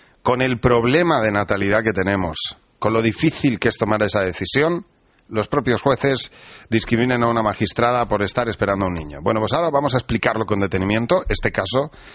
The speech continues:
pero es algo que ocurre habitualmente. No sé si tú conoces a alguien, María Emer. Yo te puedo dar l-, una lista bastante, mm, amplia de gente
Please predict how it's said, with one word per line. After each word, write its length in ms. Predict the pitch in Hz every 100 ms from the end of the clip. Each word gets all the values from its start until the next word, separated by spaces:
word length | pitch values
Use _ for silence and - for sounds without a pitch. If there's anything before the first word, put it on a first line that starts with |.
| - - - -
pero 140 | 127
es 80 | 135
algo 240 | 160 160 156
que 80 |
ocurre 460 | 120 - 123 95 90
habitualmente. 760 | 92 101 117 113 113 101 92 80
No 140 | 78 110
sé 80 | 113
si 100 | 107
tú 100 | 117
conoces 320 | 123 117 110
a 40 | 110
alguien, 200 | 95 87
María 240 | 90 95
Emer. 200 | 98 110
Yo 140 | 107 156
te 140 | - 113
puedo 220 | 180 185
dar 160 | 147 131
l-, 320 | 135 139 135 143
una 220 | 139 127
lista 300 | 170 - 147
bastante, 640 | 113 - 160 143 185 - -
mm, 400 | 123 120 117 113 117
amplia 460 | 127 113 107 92
de 80 | 92
gente 480 | 110 135 131 160